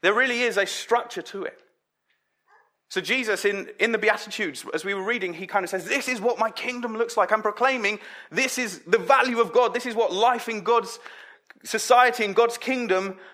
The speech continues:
looks like." He's describing it. He's saying it, it, lo-, it is like this. And that's a huge challenge for us.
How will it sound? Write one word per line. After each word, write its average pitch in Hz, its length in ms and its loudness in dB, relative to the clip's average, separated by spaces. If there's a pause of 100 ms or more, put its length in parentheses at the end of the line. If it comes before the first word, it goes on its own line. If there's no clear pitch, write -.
(140)
looks 240 380 0
like." 143 460 -4 (1200)
He's 208 160 -6
describing 214 1000 0
it. - 120 -20 (720)
He's - 140 -10
saying 240 180 4
it, - 180 -6
it, - 180 -2
lo-, 240 220 2
it 233 240 0
is 240 260 -2
like 240 380 0
this. - 580 -8 (1400)
And 180 100 0
that's 320 160 2
a 277 40 -2
huge 294 380 -4
challenge 262 380 -4
for 165 220 -2
us. - 360 -8